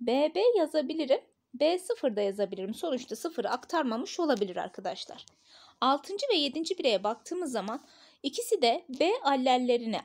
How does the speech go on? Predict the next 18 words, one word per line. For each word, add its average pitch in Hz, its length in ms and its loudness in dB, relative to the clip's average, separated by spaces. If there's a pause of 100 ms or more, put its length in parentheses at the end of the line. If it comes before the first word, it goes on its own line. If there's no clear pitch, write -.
annelerinden 214 800 -2
almış. 214 440 -2
O 226 100 -2
zaman 262 300 -2
babalarından 247 720 -2
ne 359 100 -4
almıştır? 220 640 -4 (100)
Babalarından 220 760 -2
sıfır - 360 -6
almışlardır. 190 720 -4
İkisi - 260 -4
de 311 140 -4
B 226 160 2
sıfır 277 420 -6 (280)
olmuştur. 202 600 -4 (340)
Bize 262 140 -4
ne 453 220 0
diyor? 269 240 2